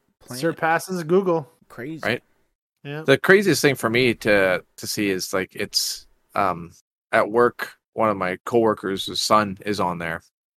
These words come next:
Speaker 3: and he does videos every day. He does little, little,
Speaker 2: Mm-hmm.
Speaker 3: like, "Oh, check this out. I did this thing." It's like, these kids are like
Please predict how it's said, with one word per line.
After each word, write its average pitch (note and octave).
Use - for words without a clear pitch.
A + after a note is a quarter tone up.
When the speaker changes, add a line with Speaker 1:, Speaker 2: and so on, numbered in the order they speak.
Speaker 3:
and G2+
he B2
does G#2
videos F#2+
every F#2+
day. F2+
He F#2+
does F#2+
little, F2+
little, F#2
Speaker 2:
Mm-hmm. -
Speaker 3:
like, D#2+
"Oh, A#2+
check A2+
this A#2
out. F2
I F#2
did F#2+
this F#2
thing." E2
It's F2
like, E2+
these A2
kids C3+
are B2
like F2+